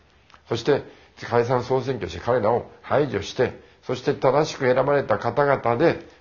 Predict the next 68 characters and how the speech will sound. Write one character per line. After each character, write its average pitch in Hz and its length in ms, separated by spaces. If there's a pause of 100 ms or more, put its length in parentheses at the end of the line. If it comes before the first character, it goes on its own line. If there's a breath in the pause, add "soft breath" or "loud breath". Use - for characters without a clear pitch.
今 107 140
度 85 80
も 98 200
う 110 60
一 131 120
度 131 120
で 80 100
す - 120
ね、 135 180 (320 loud breath)
そ - 140
の 92 120
議 90 120
論 90 160
は 123 300
し - 80
て 95 120
い 87 60
き 90 60
ま 90 100
し - 100
ょ - 20
う - 100
と。 - 80 (440 soft breath)
で、 107 80
し - 80
か 135 120
し 110 80
そ 135 120
の 143 100
前 156 200
に 101 80
し 120 100
な 120 120
け 110 80
れ 107 60
ば 101 100
な 104 80
ら 110 100
な 101 100
い 98 40
の 98 80
は、 98 60
ま 98 180
ず 147 240 (220 loud breath)
デ 87 140
フ 85 100
レ 104 80
を 107 60
止 104 100
め 87 80
る 87 80
こ 80 100
と 90 100
で 87 120
す - 140
よ 110 100
と。 - 100 (360 loud breath)
こ 135 60
う 135 40
い - 20
う - 20
こ 135 100
と 127 60
な 95 80
ん - 100
で - 60
す - 80
ね。 113 160